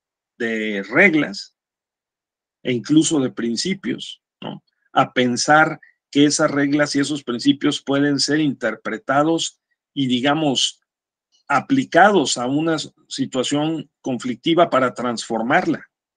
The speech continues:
¿sí? Entonces, es un asunto muy delicado, porque en materia electoral en particular,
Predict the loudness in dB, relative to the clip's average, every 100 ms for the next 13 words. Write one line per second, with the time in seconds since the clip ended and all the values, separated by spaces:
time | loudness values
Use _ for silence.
0 | _ _ _ _ _ _ _ -14 -14 -14
1 | _ _ _ _ _ 2 4 2 0 0
2 | 0 -2 -4 -4 -6 -4 -2 -2 0 -2
3 | -4 -4 -6 -10 -16 _ _ _ _ _
4 | _ _ 2 2 2 0 0 -2 0 2
5 | 2 0 -2 -2 0 2 2 0 -8 _
6 | _ -8 -4 -4 -4 -8 -8 -4 -2 -2
7 | -8